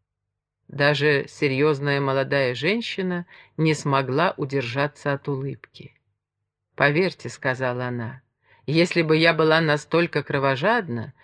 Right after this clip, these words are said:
то во всяком случае у меня хватило бы здравого смысла молчать об этом. Я не ребёнок.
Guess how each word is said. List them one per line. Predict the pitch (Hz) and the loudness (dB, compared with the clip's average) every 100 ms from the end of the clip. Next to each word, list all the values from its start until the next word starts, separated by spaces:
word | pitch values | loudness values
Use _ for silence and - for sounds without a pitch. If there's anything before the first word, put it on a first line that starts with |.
| - - | -20 0
то | 175 | 4
во | 185 | 4
всяком | 190 277 262 220 | 4 0 2 0
случае | - 220 226 202 185 | 0 0 0 0 2
у | |
меня | 170 175 196 | 2 2 0
хватило | 156 151 - 196 180 | 2 2 2 2 2
бы | 156 | 0
здравого | 139 139 160 170 143 139 | -2 4 4 6 2 0
смысла | - 143 220 - 160 | -2 -2 -2 -2 -4
молчать | 160 180 180 - 226 - | 0 0 -2 -6 -6 -4
об | 131 107 | -4 -6
этом. | - - - - _ _ _ _ _ | -12 -16 -20 -20 _ _ _ _ _
Я | - 131 143 | -6 0 2
не | 143 143 | 2 0
ребёнок. | 143 185 220 127 | 0 0 0 -4